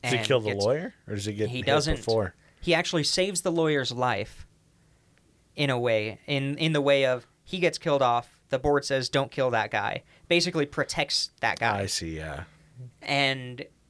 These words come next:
Speaker 2: later on, one of the board members in,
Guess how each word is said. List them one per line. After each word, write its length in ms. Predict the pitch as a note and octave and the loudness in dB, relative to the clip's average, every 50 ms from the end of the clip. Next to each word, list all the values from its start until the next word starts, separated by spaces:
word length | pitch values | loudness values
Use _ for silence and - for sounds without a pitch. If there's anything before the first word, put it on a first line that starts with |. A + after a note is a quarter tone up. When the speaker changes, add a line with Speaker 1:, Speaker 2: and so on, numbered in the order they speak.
| _ _ _ _ _ _ _ _ _ _ - | _ _ _ _ _ _ _ _ _ _ -16
Speaker 2:
later 440 | F3 E3 D3 D3+ E3+ G3 F#3+ F#3 E3 | -12 -6 0 2 2 4 4 4 4
on, 200 | E3 D3+ C3 C3 | 4 2 2 0
one 160 | B2 D3 D#3 | 0 2 2
of 80 | D#3 C#3+ | 2 2
the 80 | C#3+ C3+ | 0 2
board 240 | - C#3 C3+ C3+ | 2 2 2 2
members 600 | C3 B2+ B2+ B2 B2 A#2 A#2 A2+ A2+ - - - - _ _ _ _ _ _ _ _ _ _ _ _ _ _ _ _ _ _ _ _ - | 0 -2 -2 -2 -4 -4 -4 -4 -2 -4 -4 -4 -6 _ _ _ _ _ _ _ _ _ _ _ _ _ _ _ _ _ _ _ _ -4
in, 240 | D#3+ F#3 F#3 F3 | -2 -2 -2 -4